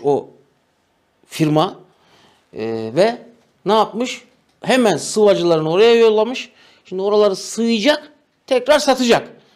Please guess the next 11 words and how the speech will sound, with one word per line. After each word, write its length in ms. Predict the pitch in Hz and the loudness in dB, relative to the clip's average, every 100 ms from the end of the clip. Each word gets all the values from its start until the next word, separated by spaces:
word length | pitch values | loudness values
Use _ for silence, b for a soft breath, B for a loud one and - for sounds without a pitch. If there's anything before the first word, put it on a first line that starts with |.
| b | b
O 80 | - | -6
yarıkları 460 | 151 175 175 156 147 | -2 -2 -2 -4 -4
sıvayla 480 | - 208 175 143 | -4 0 0 0
kapatacak, 520 | 135 240 240 190 160 - | -2 -2 -2 -2 -4 -4
kamufle 360 | 220 226 185 | -4 -2 0
edecek, 360 | 208 214 311 320 b b b _ | 0 0 -2 -4 b b b _
sağlam 520 | - 294 285 240 214 | -6 2 4 4 2
binaymış 340 | 202 190 185 - | 0 -2 -4 -8
gibi 120 | 269 | -6
satacak. 520 | - 202 143 117 - _ _ | -4 -6 -6 -12 -14 _ _
Bakın. 240 | - 135 | -10 -10